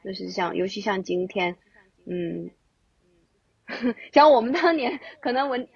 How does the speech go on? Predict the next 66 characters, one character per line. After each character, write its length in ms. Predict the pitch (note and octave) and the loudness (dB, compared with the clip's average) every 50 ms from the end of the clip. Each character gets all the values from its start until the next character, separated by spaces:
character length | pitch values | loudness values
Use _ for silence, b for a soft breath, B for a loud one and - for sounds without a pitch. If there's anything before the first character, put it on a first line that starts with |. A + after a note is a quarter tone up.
| B B B | B B B
还 140 | - B3 D4+ | -2 -2 -2
会 100 | E4+ D#4+ | -2 -2
看 160 | - F4+ D#4+ | -6 -8 -6
到 140 | D4+ D4 D4+ | -6 -6 -6
好 140 | D4 G#3 G3 | -6 -8 -10
多 120 | G3+ C4 B3+ | -10 -10 -10
文 200 | A#3+ C4 C4 C4+ | -8 -10 -10 -8
章 240 | D#4 C4 B3+ B3+ | -8 -8 -8 -10
里 80 | A#3+ G#3 | -12 -14
边 140 | F#3+ G3 G#3 | -14 -14 -14
或 120 | A#3+ A#3+ | -14 -16
杂 260 | G#3+ - G#3+ F#3+ G3+ | -12 -10 -10 -10 -10
志 120 | G#3+ G#3+ A#3 | -10 -12 -12
里 140 | A3 G3 F3+ | -12 -12 -10
边， 200 | F3+ F#3 F#3 F#3+ | -10 -12 -12 -12
是 80 | G3 | -12
吧？ 140 | F#3 F#3 F#3+ | -10 -10 -12
写 260 | G3 - - F3 F3 | -12 -10 -8 -6 -6
一 100 | F3+ G3+ G3+ | -6 -8 -6
些， 280 | - G#3 F#3+ F#3+ G3 - _ _ _ _ _ _ _ - | -4 -2 -2 -2 -4 -8 _ _ _ _ _ _ _ -14
呃， 460 | F#3 F#3+ F#3 F3 F3 F3 E3+ F3 - - _ _ _ _ _ _ _ _ _ _ - G3 | -10 -10 -8 -8 -6 -8 -8 -10 -12 -16 _ _ _ _ _ _ _ _ _ _ -14 -8
比 100 | F#3+ G3+ | -6 0
较 100 | F#3+ G3+ G3+ | 2 4 4
有 120 | G3+ F#3+ | 4 2
理 180 | F#3 F3 F#3 G3+ | 2 0 -4 -4
想 200 | - A3 F#3+ G3+ | -4 -4 -4 -4
主 160 | - F3 F3 | -4 -4 -2
义 100 | F3 F3+ | -2 -2
的 100 | D#3+ F#3 | -4 -6
事 200 | G3 - F#3+ F3+ | -8 -8 -10 -12
情， 160 | - - - G3 G#3 - _ - G3 | -12 -14 -20 -20 -20 -20 _ -20 -12
现 200 | - A#3 A3 G#3+ | -8 -6 -2 0
在 100 | G#3+ G#3 | 0 0
感 180 | F#3+ F3 E3 | 0 -2 -2
觉 120 | E3 F3+ F3+ | -2 -4 -2
就 160 | F#3 G3+ G3 | 0 -2 0
完 180 | E3+ F3+ G3 B3+ | 0 0 0 0
全 160 | B3 G#3+ G3 | 0 0 0
已 60 | F3 | -2
经 100 | F3+ F3 | -4 -4
看 160 | F#3+ A3+ F#3+ E3+ | -4 -4 -4 -4
不 60 | E3+ | -2
到 160 | E3+ E3+ E3+ | -2 -2 -2
了。 100 | - - - _ _ _ _ _ _ _ _ _ _ _ _ _ _ _ | -4 -8 -14 _ _ _ _ _ _ _ _ _ _ _ _ _ _ _
那 120 | - G#3+ | -10 -10
所 160 | A#3 - G3+ G3 | -4 -2 0 2
谓 100 | A3 A3+ | 2 2
的 80 | A3 | 2
理 140 | G3 G3+ A3 | 0 0 0
想 180 | A#3+ G#3 A3 G3 | 0 0 -2 -2
主 80 | F#3 | -2
义 100 | F#3 G3 | -4 -2
都 120 | G3 G#3+ G#3 | -4 -4 -6
是 100 | G#3 A3 | -4 -6
那 140 | B3+ C#4 | -6 -6
种 180 | A3+ G3+ F#3 F#3 | -6 -6 -6 -6
理 80 | F#3+ A3 | -6 -4
想 200 | A3 G#3+ G#3+ G3 | -4 -4 -6 -4
主 100 | F#3 F3+ | -4 -4
义， 80 | F#3+ G3+ | -4 -4
我 100 | F#3 F#3 | -4 -4
们 120 | F#3+ G3 | -6 -6
也 100 | G3 F3+ | -8 -8
不 120 | F3+ - | -8 -6
要 200 | F#3 G3 G3 B2 | -4 -4 -4 -4
的。 60 | D3 | -6